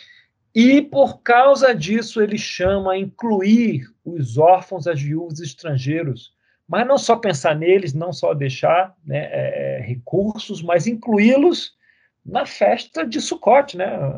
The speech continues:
as principais festas deles. É, e eles dizem, essa festa das cabanas, né,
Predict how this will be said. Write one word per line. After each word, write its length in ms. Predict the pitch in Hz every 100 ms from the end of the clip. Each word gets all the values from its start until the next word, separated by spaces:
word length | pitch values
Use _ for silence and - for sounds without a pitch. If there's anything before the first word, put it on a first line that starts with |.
| - -
as 60 | 135
principais 520 | - - - 196 220
festas 520 | - 185 240 - 170
deles. 420 | 127 143 175 - _ _ _ _ _ _ _ _
É, 760 | 135 139 135 127 127 135 139 139 127 _ _ _ _
e 140 | 143 156
eles 220 | 160 143
dizem, 560 | 143 175 190 180 - _ _ _ _ _ _ -
essa 200 | 127 135
festa 240 | 143 131 135
das 160 | 135
cabanas, 500 | - 113 139 185 131
né, 320 | 131 143 -